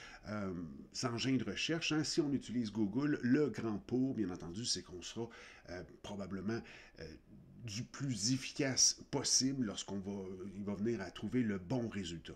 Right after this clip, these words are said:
hein. On a vraiment, euh, accès là, à un engin le plus puissant et, et, si on veut, à, avec un ensemble de serveurs derrière qui nous permet d'être, s'assurer d'avoir le plus personnalisé et meilleur, je mets des guillemets un petit peu, là, mais,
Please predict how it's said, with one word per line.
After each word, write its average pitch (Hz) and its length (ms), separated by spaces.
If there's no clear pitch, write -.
hein. 107 100
On 98 140
a 147 60
vraiment, 104 340
euh, 101 340
accès 131 460
là, 117 260
à 92 420
un 104 200
engin 101 400
le 95 100
plus 107 220
puissant 107 580
et, 101 80
et, 92 540
si - 140
on 95 80
veut, 92 240
à, 87 200
avec 92 340
un 101 280
ensemble 113 500
de 101 80
serveurs 104 420
derrière 98 420
qui 101 120
nous 95 60
permet 95 260
d'être, 90 220
s'assurer 107 480
d'avoir 92 320
le 110 320
plus 107 400
personnalisé 131 1000
et 135 60
meilleur, 127 960
je 87 80
mets 98 80
des 98 100
guillemets 92 320
un 113 60
petit - 160
peu, 151 140
là, 143 120
mais, 98 220